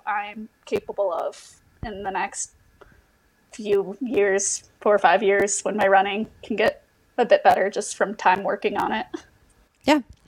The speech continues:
Speaker 2: I mean, again,
Speaker 1: Well, the whole thing can get better, but, like,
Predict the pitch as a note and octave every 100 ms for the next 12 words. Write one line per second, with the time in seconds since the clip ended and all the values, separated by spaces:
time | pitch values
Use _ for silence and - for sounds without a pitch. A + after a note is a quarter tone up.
0 | _ - _ _ _ B3 B3+ B3 A3+ C4+
1 | B3 A#3+ A#3+ B3 C4 B3 A#3+ C4+ B3+ B3
2 | C4 C4 B3+ B3+ A#3 A3+ G#3+